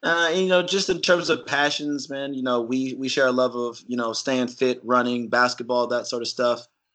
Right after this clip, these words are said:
Uh, I do have, like, my nerdy side, so, you know, I'm reading all the time. I'm poking around doing different tech things. Uh, but, you know,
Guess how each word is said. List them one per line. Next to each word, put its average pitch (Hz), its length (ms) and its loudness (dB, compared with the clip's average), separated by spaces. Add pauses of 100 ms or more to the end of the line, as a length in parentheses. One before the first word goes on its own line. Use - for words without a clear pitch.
Uh, 110 380 2
I 123 200 2
do 135 320 0
have, 131 340 4
like, 123 180 2
my 123 140 0
nerdy 123 280 -2
side, 123 400 -4
so, 113 400 -8 (200)
you 113 100 -10
know, 110 80 -6
I'm 113 220 0
reading 120 320 2
all 120 120 2
the 113 80 -2
time. 113 640 -4
I'm 110 340 -6 (340)
poking 131 260 2
around 120 360 2
doing 117 280 -4
different 113 360 -6
tech 120 200 0
things. 117 580 -8 (600)
Uh, 127 500 -2
but, 131 520 4
you 143 180 0
know, 127 380 0